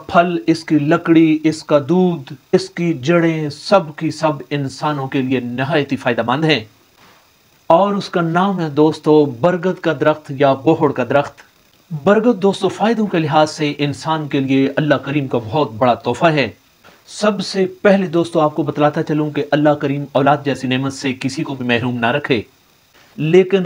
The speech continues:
अगर किसी वजह से भी औलाद से महरूम जोड़ों के लिए बहुत बड़ा अतिया, दोस्तों, ये बरगद का करना, दोस्तों, क्या है कि इसका बरगद का पका हुआ फल, जो कि गोल शेप में आता है और सुर्ख रंगत का होता है, मौसम में उसको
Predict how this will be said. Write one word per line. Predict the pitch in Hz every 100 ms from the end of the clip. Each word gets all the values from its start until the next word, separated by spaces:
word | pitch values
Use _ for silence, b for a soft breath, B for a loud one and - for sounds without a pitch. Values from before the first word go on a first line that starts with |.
| -
अगर | 190 208
किसी | - 175 170
वजह | 151 156
से | 156 156
भी | 147 147 147
औलाद | 131 131 135 123
से | - 147
महरूम | 131 135 135 170 185
जोड़ों | 143 143 135
के | 131 127
लिए | 127 123
बहुत | 127 113 147 143 139
बड़ा | 120 139 127
अतिया, | 120 123 - 135 127 120
दोस्तों, | 123 - 123
ये | 120
बरगद | 127 127 147
का | 143 131 - _ _ _ _ _ -
करना, | 190 202 220
दोस्तों, | 190 180 -
क्या | 151 175
है | 165 170
कि | 165 165
इसका | 175 185 - 160 156 135
बरगद | 160 156 170 165
का | 147 139
पका | 165 196
हुआ | 185 160 139
फल, | 147 147
जो | 143
कि | 139 139 113 131
गोल | 156 196
शेप | 196 175 160
में | 156
आता | 151 131 135 156
है | 147 143
और | 131 131
सुर्ख | - 202 -
रंगत | 147 131 120
का | 117
होता | 117 113 151
है, | 143 98 _ _ _ b b b b b
मौसम | 147 170 202 - 208
में | 196 190
उसको | - - -